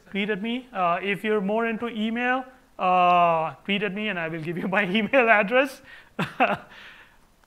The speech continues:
And definitely fill out our survey, uh, and, uh, rate us accordingly.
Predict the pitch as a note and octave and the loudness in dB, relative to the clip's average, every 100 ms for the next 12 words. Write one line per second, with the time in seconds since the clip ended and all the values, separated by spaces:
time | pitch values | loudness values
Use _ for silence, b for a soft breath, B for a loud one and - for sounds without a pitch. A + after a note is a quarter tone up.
0 | _ _ _ _ _ - F#3 F#3+ F3+ - | _ _ _ _ _ -4 -2 -2 -4 -10
1 | _ A3 G#3+ A3+ G3+ G3 F#3+ F#3 - F#3 | _ 2 2 2 -4 -2 -2 -4 -6 -4
2 | E3+ E3+ D#3+ D#3 D#3 D3 - E3 D#3 D#3+ | -2 -4 -6 -8 -8 -10 -12 -10 -8 -8
3 | D#3+ D3+ _ _ _ - D#3 D3 D3+ D3+ | -10 -16 _ _ _ -12 -8 -6 -8 -10
4 | C#3+ C#3+ C#3+ C#3+ C#3 - _ E3 D#3+ D3+ | -10 -12 -12 -12 -14 -18 _ -10 -8 -8
5 | C#3 - D#3+ D#3 C#3+ D3 D#3+ E3+ | -14 -18 -10 -10 -10 -12 -14 -16